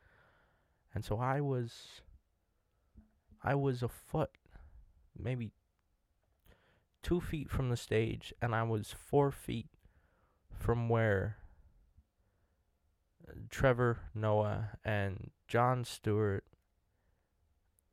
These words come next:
and John Oliver sat, and I collapsed.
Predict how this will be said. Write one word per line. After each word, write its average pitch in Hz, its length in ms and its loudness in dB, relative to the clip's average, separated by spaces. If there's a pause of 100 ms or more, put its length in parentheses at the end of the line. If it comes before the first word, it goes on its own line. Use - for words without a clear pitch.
(760)
and 98 500 -2 (1040)
John 123 280 6
Oliver 110 640 4 (420)
sat, - 720 0 (2500)
and 117 500 -2 (2250)
I 117 460 -2 (640)
collapsed. - 840 -4